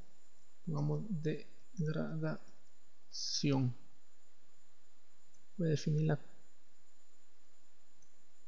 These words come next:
tipo texto. Unos veinte.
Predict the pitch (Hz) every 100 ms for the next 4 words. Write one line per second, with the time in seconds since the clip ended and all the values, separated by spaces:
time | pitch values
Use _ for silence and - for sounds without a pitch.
0 | - - 165 165 151 165 165 - 202 185
1 | - - - - - - - - - -
2 | - - - - - - - - - -
3 | 165 160 160 151 - - 151 147 160 143